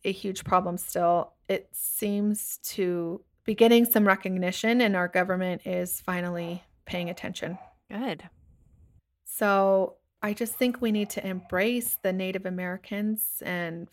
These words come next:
Speaker 1: fund them adequately, get them out of the poverty state, find them jobs, encourage their success and their future, and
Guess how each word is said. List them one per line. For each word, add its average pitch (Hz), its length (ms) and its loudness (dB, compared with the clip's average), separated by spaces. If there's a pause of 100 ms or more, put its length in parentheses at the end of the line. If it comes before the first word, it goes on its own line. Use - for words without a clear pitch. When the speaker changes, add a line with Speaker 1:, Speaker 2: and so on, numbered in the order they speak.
(160)
Speaker 1:
fund 185 300 0
them 180 440 -4 (200)
adequately, 220 960 0
get 185 160 -6
them 185 160 -2
out 185 180 -4
of 185 80 -8
the 190 80 -10
poverty 220 520 -4
state, 214 640 -4
find 180 260 -6
them 175 180 -6
jobs, 196 600 0
encourage 185 480 -8
their 175 120 -6
success - 800 2 (460)
and 190 120 -2
their 180 120 -2
future, 190 760 0 (720)
and 190 560 2